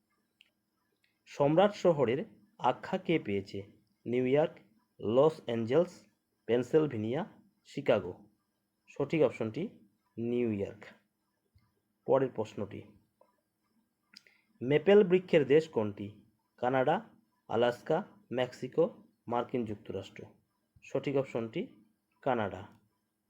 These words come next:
পরের প্রশ্নটি, ইউরোপের রুগ্ন মানুষ কোন দেশটি? তুরস্ক, আলবেনিয়া, গ্রিস,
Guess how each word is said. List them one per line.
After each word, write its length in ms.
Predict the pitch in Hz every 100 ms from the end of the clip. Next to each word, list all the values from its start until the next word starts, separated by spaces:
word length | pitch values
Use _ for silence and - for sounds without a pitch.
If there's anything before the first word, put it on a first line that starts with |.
| _ _ _ _ _ _ _ -
পরের 200 | 131 127
প্রশ্নটি, 460 | 123 - 107 - 98 - _ _ _ _ _ _ _
ইউরোপের 460 | 147 175 180 190 165
রুগ্ন 320 | 143 147 170 127 165 - _
মানুষ 320 | 107 123 156 170 -
কোন 200 | 139 139
দেশটি? 380 | 120 107 - 90 98 - _ _ _ _
তুরস্ক, 380 | 120 131 - - 175 - _ _ _ _ -
আলবেনিয়া, 520 | 113 117 123 127 147 220 - _ _ -
গ্রিস, 380 | 92 120 156